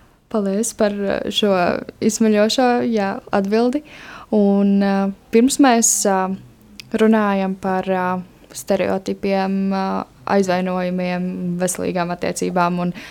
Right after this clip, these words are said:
vēl pāris lietām, kas mums ir plānots pēc mūzikas pauzes. Es jau pieminēju, mēs dosimies mūzikas pauzē. Un kā jau parasti viesis mums ir izvēlējies dziesmu.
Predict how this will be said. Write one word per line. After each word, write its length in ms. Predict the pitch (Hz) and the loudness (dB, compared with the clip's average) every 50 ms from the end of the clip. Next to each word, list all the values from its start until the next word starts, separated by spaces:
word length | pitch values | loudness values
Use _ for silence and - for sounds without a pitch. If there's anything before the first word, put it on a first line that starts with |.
| - - - | -18 -6 2
vēl 180 | 190 185 190 185 | 4 4 4 4
pāris 280 | 185 185 190 190 - | 2 0 0 0 -2
lietām, 300 | 190 190 190 190 185 190 185 | -4 -2 -2 -4 -4 -4 -4
kas 220 | 196 196 - - | -4 -4 -4 -4
mums 200 | 190 185 185 - | -6 -6 -4 -6
ir 120 | 185 - - | -6 -4 -2
plānots 400 | 196 190 190 190 185 185 180 - | 0 0 0 0 0 -2 -6 -6
pēc 240 | - 185 180 180 - | -6 -6 -6 -4 -2
mūzikas 360 | 185 202 269 294 262 - - | 0 2 2 2 0 -2 -4
pauzes. 360 | 196 190 190 190 240 247 - - - - - - - - - - - _ - | -4 -4 -4 -4 -4 -6 -8 -12 -20 -20 -20 -20 -20 -20 -20 -20 -20 _ -16
Es 80 | - - | -6 -6
jau 80 | 185 180 | -6 -4
pieminēju, 500 | - 185 180 190 190 233 262 277 269 - | 0 0 0 2 4 4 4 4 2 0
mēs 220 | 208 190 185 180 | -2 -2 -2 0
dosimies 340 | 190 185 190 196 196 190 190 | 0 0 0 0 -2 -4 -4
mūzikas 360 | 185 175 180 180 202 - - | -6 -6 -4 -6 -6 -6 -2
pauzē. 320 | - 269 277 294 320 330 330 - - - - - - - - - - - | 0 2 2 4 4 2 2 0 -8 -20 -20 -20 -18 -20 -20 -12 -2 0
Un 160 | 330 359 349 | 0 2 4
kā 180 | - 262 262 254 | 4 4 4 4
jau 80 | 233 | 2
parasti 380 | 226 - 190 190 196 - - 180 | 0 -4 -4 -4 -4 -6 -6 -4
viesis 260 | 180 185 196 196 - | -2 -2 -2 -2 -2
mums 180 | - 262 277 - | -2 -2 0 2
ir 100 | 285 254 | 2 4
izvēlējies 540 | 247 254 262 262 262 262 269 277 269 240 - | 4 4 4 4 4 2 2 2 0 0 -2
dziesmu. 360 | - 180 185 185 185 - 294 | -4 -4 -2 -2 -2 -2 -4